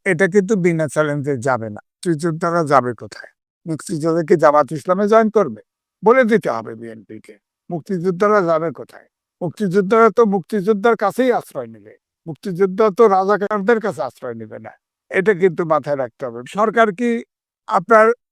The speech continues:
আহ, স্বাধীনতা বিরোধী শক্তিকে পৃষ্ঠপোষকতা দিবে? মুক্তিযোদ্ধাদের দিবে না।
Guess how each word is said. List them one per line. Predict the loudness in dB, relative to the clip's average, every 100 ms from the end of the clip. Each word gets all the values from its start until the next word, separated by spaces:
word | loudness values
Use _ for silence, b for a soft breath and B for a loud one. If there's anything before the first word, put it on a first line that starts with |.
| _ _ _
আহ, | -12 -12 -12
স্বাধীনতা | -2 0 2 2 2 2
বিরোধী | 2 2 2 0
শক্তিকে | 0 -2 -6 -6 -2 -2
পৃষ্ঠপোষকতা | -2 -6 -4 -4 -2 -4 -4 -6
দিবে? | -4 -4 -6 -16 _ _ _
মুক্তিযোদ্ধাদের | -10 -8 -4 -4 -4 -2 -2 -2 -4
দিবে | -4 -2 -2
না। | -2